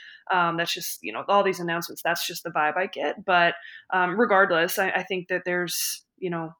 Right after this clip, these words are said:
e-, every single coach on this list would do a phenomenal job. And, and honestly, I'm hoping, I'm hoping we find out sooner rather than later because I feel like it's taken <laughs> quite, quite a while.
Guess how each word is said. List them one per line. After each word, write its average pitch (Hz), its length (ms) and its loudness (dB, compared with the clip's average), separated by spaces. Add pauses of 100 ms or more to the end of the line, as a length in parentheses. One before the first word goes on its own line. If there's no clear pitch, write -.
e-, 156 140 0
every 233 320 4
single 202 300 0
coach 185 300 0
on 170 140 0
this 165 240 -6
list - 680 -6
would 175 140 -6
do 165 120 -4
a 165 40 -4
phenomenal 156 520 -6
job. - 340 -6
And, 160 180 -8
and 196 160 0
honestly, 202 460 0
I'm 170 180 -4
hoping, 285 400 0
I'm 320 160 4
hoping 247 360 2
we 180 80 -2
find 190 320 0
out 180 220 4 (500)
sooner 214 280 0
rather 190 280 4
than 175 180 -2
later 190 320 0
because 165 580 -6
I - 40 -20
feel - 120 -10
like 165 120 -2
it's - 160 -8
taken 175 260 -6
<laughs> - 20 -12
quite, - 200 -4 (160)
quite 254 240 4
a 196 60 6
while. 175 360 2